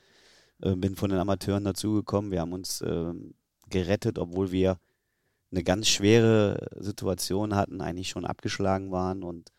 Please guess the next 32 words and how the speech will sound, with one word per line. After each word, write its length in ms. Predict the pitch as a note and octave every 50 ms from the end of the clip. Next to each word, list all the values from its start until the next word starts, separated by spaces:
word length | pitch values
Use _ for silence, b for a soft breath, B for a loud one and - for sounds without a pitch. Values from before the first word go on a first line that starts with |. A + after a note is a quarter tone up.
| _ _ _ _ _ _ _ _ _ _ _ _
bin 140 | - G2
dann 120 | G2+ G2 G2
als 220 | - F2 F2 -
das 320 | - G2 F#2+ - - - -
hoffnungsvolle 720 | G2+ A2 - A#2 A2+ A2 G#2+ - - G#2 G#2 G#2 G#2+ G2+
Talent 580 | - A2 F#2 F2 G#2 A2+ B2 A#2+ A2 - - -
nach 140 | - G2 G2
oben 360 | F#2+ G#2 G#2+ A#2 A#2 A#2 A2+
gekommen. 540 | A2 G#2 - - G#2 G#2+ A2 G#2+ G#2 G#2 G2
Und 520 | F#2+ F#2 - - - - F#2 F#2 F2 E2
wie 80 | F#2+ F#2
gesagt, 280 | G2 F2+ F#2+ F#2+ -
wir 120 | - F2+ F2+
haben 160 | F2 F2+ -
alle 160 | F#2+ F#2+ G2+
Spiele 520 | - - - G2+ G2+ G2 G2+ G2 F#2+ - - _
danach 480 | - F2+ F2 F2+ F2+ F2+ F#2 - - _ _ _
gefühlt 360 | - F2+ - - G#2 G#2 -
gepunktet 600 | - F2+ - - - G#2+ A#2 A2+ - - G#2+ G#2 -
und 160 | F2+ F2+ F#2
haben 120 | F#2 F#2+
uns 180 | G2 F#2 - -
am, 220 | F#2 F#2 F#2 F2+ - _ _ _ _ _ _ _ _ _ _ _ _ _ _ _ _ _ _ _ _ _ _ _ _ _ _
am 180 | - F2 F#2+
letzten 760 | F#2 F2+ G2 G#2+ - - - - - G#2+ G#2 G#2 G2+ G2+ G2+ -
oder 180 | - F2+ F#2
am 100 | F2+ F#2+
vorletzten 460 | - - A2 A2 A2+ A2 A2 - -
Spieltag, 460 | - - - - A2 - - G#2+ G2+ -
glaub 240 | - F#2 F#2+ -
ich, 200 | G2 G2 - -
dann 500 | - - F#2+ G2 F#2+ F#2+ F#2 F#2 G2 -